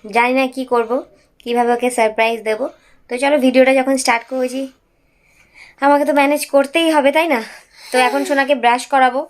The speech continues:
কারণ ওকে সকালে একবার ঘুম থেকে তুলে ব্রাশ করি, আর একবার ইভিনিংয়ে ব্রাশ করে সোনা, তাই না? বুঝছো, বুঝছো? ঘুম থেকে উঠলে দেখো মুখটা কত কিউট লাগে। হুম। তো চলো সোনাকে এখন ব্রাশ করে নিই, তারপর ওকে খাওয়াবো। কি খাবে তুমি বলো?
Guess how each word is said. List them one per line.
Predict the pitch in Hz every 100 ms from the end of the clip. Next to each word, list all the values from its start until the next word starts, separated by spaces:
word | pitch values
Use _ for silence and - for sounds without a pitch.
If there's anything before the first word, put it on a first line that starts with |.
| -
কারণ | 208 220
ওকে | 220
সকালে | 233 220 247 254
একবার | 233 254 240
ঘুম | 240
থেকে | 240 247
তুলে | 247 247
ব্রাশ | 226 240 233
করি, | 247 320 - - _
আর | - 220
একবার | 208 202 294 - _ _ _ _ _ _ _ _ -
ইভিনিংয়ে | 349 381 370 339
ব্রাশ | 269 269 254
করে | - 233
সোনা, | 226 214 208 202
তাই | 202 320
না? | 392 622 - _ _ _ 269
বুঝছো, | 285 311
বুঝছো? | 269 214 208
ঘুম | 233 240
থেকে | 262 277
উঠলে | 269 294
দেখো | 320 330
মুখটা | 302 294 302
কত | 294 285 269
কিউট | 269 254
লাগে। | 233 202 180 180 -
হুম। | 220 254 262 208 175 - _ _ _ _ _ -
তো | 226
চলো | 269 220
সোনাকে | 226 233 240
এখন | 254 254
ব্রাশ | 226 233
করে | - 277
নিই, | 311
তারপর | 277 226 233
ওকে | 226
খাওয়াবো। | 240 247 226 226 269
কি | 269 285
খাবে | 277 233
তুমি | 240
বলো? | 254 233 220